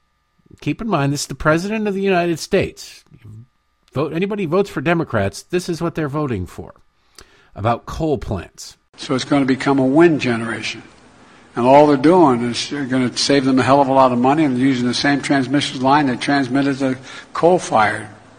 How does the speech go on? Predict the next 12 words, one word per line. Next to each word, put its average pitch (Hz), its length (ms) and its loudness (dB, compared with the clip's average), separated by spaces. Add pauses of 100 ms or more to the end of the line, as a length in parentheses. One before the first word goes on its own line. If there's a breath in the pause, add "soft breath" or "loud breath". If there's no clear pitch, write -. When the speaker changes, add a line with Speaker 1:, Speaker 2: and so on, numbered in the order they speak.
Speaker 2:
electric 113 580 -8
on. 104 180 -14 (1160 soft breath)
We're 143 100 0
gonna 139 140 2
be 135 100 2
shutting 143 320 2
these 131 160 -4
plants 139 300 0
down 139 260 2
all 139 160 6
across 139 400 2
America 143 640 -2